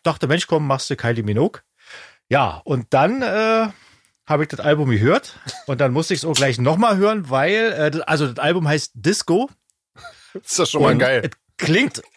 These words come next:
Speaker 1: klingt auch nach Disco,
Speaker 2: Ja.
Speaker 1: aber, äh, ich finde, man hört dem Album an, dass sie, dass ihre Disco-Zeiten schon, schon eine Weile her sind. Das ist, äh, also da sind zehn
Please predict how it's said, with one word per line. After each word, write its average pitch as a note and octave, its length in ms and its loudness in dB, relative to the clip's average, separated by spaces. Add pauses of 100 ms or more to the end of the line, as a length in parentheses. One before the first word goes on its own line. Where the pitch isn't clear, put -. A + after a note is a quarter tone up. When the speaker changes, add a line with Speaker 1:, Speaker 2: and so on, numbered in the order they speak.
(400)
Speaker 1:
klingt A3 300 0
auch C#3 180 0
nach C#3 160 0
Disco, B3 500 0
Speaker 2:
Ja. F3+ 60 -4
Speaker 1:
aber, E3 960 0 (420)
äh, D#3 40 -2
ich - 100 -6
finde, G3+ 260 0
man F#3 120 2
hört E3+ 180 2
dem E3 140 0
Album E3 300 2
an, D3 120 2
dass D#3+ 160 0
sie, E3 100 -2
dass - 440 -2
ihre C#3+ 180 -2
Disco-Zeiten D#3 580 0
schon, D3 380 -4 (100)
schon D3 140 -2
eine C3+ 140 0
Weile B2 180 2
her C3 240 2
sind. G3 240 -2
Das D3 100 -8
ist, - 220 -8
äh, D3+ 320 -2 (800)
also D#3 220 2
da E3 100 4
sind F3 220 2
zehn G#3 400 2